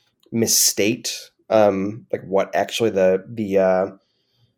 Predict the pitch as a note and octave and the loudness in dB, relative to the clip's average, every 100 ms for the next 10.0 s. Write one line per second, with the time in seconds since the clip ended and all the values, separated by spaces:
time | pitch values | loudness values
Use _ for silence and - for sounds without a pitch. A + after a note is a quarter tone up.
0 | _ _ _ _ _ _ _ _ _ _ | _ _ _ _ _ _ _ _ _ _
1 | G#2+ - G#2 A2 A#2+ - F#2 G#2+ G2+ G#2+ | -6 -2 0 2 0 0 0 0 -2 -2
2 | G#2 - A2+ G2 A#2+ A#2 C#3+ C#3+ C#3+ D3 | -6 -2 -2 0 0 0 0 -2 -2 -4
3 | D3+ A2+ F#2+ - F#2+ - F#2 G#2+ B2 B2+ | -2 0 -2 0 -2 0 0 2 4 6
4 | B2+ - G2+ F#2 F#2 _ _ - - D#3+ | 4 2 2 2 0 _ _ -14 0 6
5 | E3+ D3+ B2 - _ _ - C3 C#3+ D3+ | 10 8 6 -12 _ _ -2 2 4 4
6 | C3 A#2 A2+ A2+ G#2+ G#2+ A#2+ A2 - A#2 | 6 6 4 2 0 -2 -2 -2 -2 -2
7 | A#2 A#2+ A2+ - - A2+ A2+ A#2 A2 G#2 | 0 0 -2 -4 -2 2 2 2 2 0
8 | F#2 - G2 G2+ - - A#2+ - - - | -2 -4 -2 -2 -4 -4 -4 -4 -20 -20
9 | _ _ _ - A2 A2+ B2+ B2 B2+ B2+ | _ _ _ -4 -2 2 4 4 2 -4